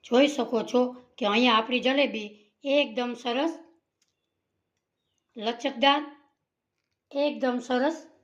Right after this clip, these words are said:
આપણી જલેબી બની છે. તો એક લાઈક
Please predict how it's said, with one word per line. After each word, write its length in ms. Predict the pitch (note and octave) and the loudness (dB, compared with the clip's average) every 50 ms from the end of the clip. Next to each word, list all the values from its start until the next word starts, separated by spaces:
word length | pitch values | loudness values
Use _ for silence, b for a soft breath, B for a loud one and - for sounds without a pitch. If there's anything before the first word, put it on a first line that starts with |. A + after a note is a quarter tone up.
| _ _ _ - | _ _ _ -12
આપણી 260 | A3 F#3+ A3 A3+ - A3 | -10 -6 -6 -4 -2 0
જલેબી 380 | A3 A3+ A3+ A3+ C4 E4+ A4+ A4+ - - - _ _ _ _ A3+ G3 | 2 2 2 2 2 0 -2 -2 -6 -12 -20 _ _ _ _ -8 -6
બની 400 | G#3 G#3 G#3 G#3+ G#3 G3 F#3+ E3+ - | -4 -4 -4 -4 -4 -6 -6 -6 -6
છે. 140 | A3 F#3+ F3 E3 E3+ - - _ _ _ | -6 -6 -6 -6 -8 -14 -20 _ _ _
તો 80 | A#3+ G#3+ A3 A3+ A#3 A3+ | -4 0 2 2 2 2
એક 80 | A3+ B3 A#3+ | 2 2 2
લાઈક 260 | C4 C#4 A3+ - - | 4 4 2 0 -4